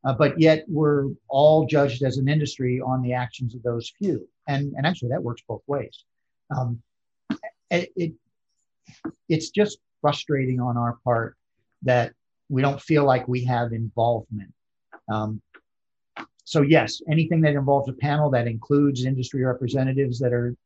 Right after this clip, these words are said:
that are actually participating and, uh, contributing, not just a, a figurehead or just somebody to put on a,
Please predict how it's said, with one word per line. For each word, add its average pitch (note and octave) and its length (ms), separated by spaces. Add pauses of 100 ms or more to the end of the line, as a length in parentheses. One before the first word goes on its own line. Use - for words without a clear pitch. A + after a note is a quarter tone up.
(140)
that C3+ 180
are B2+ 180
actually E3 540 (440)
participating B2+ 1080
and, B2 380 (520)
uh, B2 180
contributing, A#2+ 1000 (140)
not C3+ 440
just - 420 (1000)
a, A#2+ 100 (240)
a C3 60
figurehead A#2+ 580
or A2 160
just B2 360 (100)
somebody C3 440
to A2+ 60 (120)
put B2 180
on A#2 260
a, A2+ 260